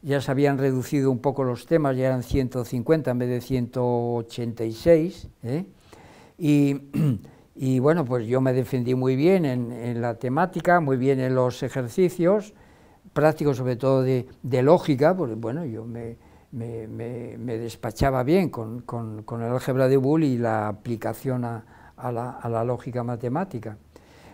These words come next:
porque ya he contado que las primeras clases de lógica matemática las recibí del magisterio de don Gustavo, que él ya iba por delante con esto y ya desde entonces, bueno,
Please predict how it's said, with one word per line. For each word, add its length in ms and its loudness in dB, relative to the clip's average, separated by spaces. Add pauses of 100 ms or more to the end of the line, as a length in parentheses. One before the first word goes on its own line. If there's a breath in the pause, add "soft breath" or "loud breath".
(140 loud breath)
porque 380 0
ya 260 6
he 140 4
contado 760 4 (200 loud breath)
que 100 -2
las 160 -2
primeras 460 0
clases 420 0
de 120 0
lógica 340 0
matemática 800 0 (320 loud breath)
las 440 -2
recibí 680 -2
del 480 2
magisterio 480 -2
de 60 2
don 100 0
Gustavo, 460 -6 (640)
que 100 -6
él 100 -4
ya 200 0
iba 280 2
por 160 0
delante 440 0
con 160 0
esto 360 0
y 180 2
ya 140 4
desde 280 0
entonces, 640 -4 (440)
bueno, 240 0